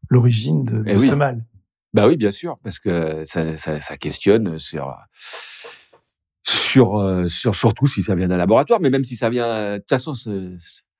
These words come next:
Speaker 2: le pangolin, c'était aussi une belle histoire parce que ça, c'est genre, euh,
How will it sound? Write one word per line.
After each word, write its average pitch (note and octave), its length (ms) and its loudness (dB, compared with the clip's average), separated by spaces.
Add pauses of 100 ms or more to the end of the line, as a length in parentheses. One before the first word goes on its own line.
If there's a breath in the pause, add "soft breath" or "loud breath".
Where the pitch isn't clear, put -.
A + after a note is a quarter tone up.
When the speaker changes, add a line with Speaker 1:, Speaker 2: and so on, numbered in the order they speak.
(120)
Speaker 2:
le D#3 100 6
pangolin, F#3 460 2
c'était C3+ 300 -2
aussi A#2 280 -4
une A2 160 0
belle A2+ 180 2
histoire C3+ 300 -4
parce - 160 -4
que - 80 -2
ça, C#3+ 160 -2
c'est A2 220 -2
genre, G2 260 0
euh, F2+ 140 -8